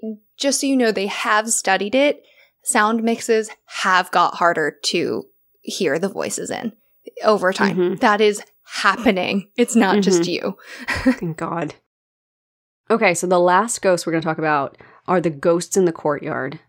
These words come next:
Speaker 2: And Chillingham Castle itself describes them thusly. They say,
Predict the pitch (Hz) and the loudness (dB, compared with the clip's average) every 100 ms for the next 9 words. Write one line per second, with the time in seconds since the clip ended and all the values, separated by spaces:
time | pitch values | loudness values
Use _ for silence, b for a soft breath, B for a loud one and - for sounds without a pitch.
0 | - 180 160 147 160 - _ _ _ _ | -6 0 2 2 -2 -14 _ _ _ _
1 | _ _ _ - 285 302 285 269 247 233 | _ _ _ -4 0 2 2 0 -2 -2
2 | 233 214 190 170 - - 156 147 151 147 | -2 0 0 -2 -2 -2 0 0 -2 -4
3 | 147 - 143 139 143 - 185 180 | -4 -6 -6 -6 -8 -6 -4 -4